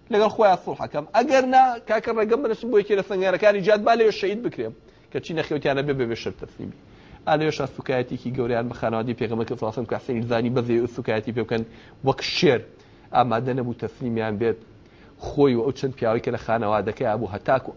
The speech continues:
ئاخر قەتەی خوێنیان کە ڕژا دیفاعیان کرد و دیفاعیان لە شەرەف و ناموسی خۆیان کرد و لە دینی خۆیان کرد. ئەو سەر لە شێواوانە شاتن بۆ جارێکی تر فیتنەیەکی گەورەیان نایەوە،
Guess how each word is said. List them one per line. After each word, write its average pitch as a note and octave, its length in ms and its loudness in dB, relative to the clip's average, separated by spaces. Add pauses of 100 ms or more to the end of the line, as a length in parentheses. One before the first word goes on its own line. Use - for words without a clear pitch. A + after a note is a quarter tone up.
(120)
ئاخر F#3 440 4
قەتەی C#3+ 320 -8
خوێنیان C#3+ 360 -4 (520)
کە - 160 -2
ڕژا A#2+ 300 0 (420)
دیفاعیان A2+ 520 0
کرد B2+ 160 -8
و A2+ 120 -4
دیفاعیان A2 340 0
لە G2+ 100 -8
شەرەف A2+ 260 -2
و A2+ 40 -4
ناموسی G#2+ 440 -4
خۆیان G#2+ 260 -4
کرد B2 140 -6
و G#2+ 120 -2
لە G#2 120 -2
دینی G#2+ 240 -4
خۆیان G#2 320 -4
کرد. A2 160 -4 (840)
ئەو D3+ 160 0
سەر B2 180 -2
لە G#2+ 120 0
شێواوانە G#2 560 0
شاتن A2 340 -2 (1200)
بۆ A#2+ 80 2 (100)
جارێکی A2+ 480 2
تر G#2 120 -4 (120)
فیتنەیەکی A#2+ 680 -2
گەورەیان G#2 500 0
نایەوە، G2+ 320 -2